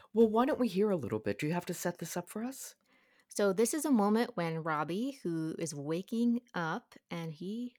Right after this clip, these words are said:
Speaker 2: senses that there's just something else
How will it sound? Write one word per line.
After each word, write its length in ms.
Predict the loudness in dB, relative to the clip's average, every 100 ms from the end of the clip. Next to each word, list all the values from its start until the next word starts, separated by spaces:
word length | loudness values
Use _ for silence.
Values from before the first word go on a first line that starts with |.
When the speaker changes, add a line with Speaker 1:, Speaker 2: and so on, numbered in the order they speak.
| _
Speaker 2:
senses 880 | -12 -6 -6 -4 -4 -2 -2 -8 -14 _ _
that 200 | -10 -8
there's 280 | -8 -6 -6
just 320 | -6 -4 -6 -10 _
something 400 | -4 -4 -2 -2
else 440 | 0 -2 -4 -12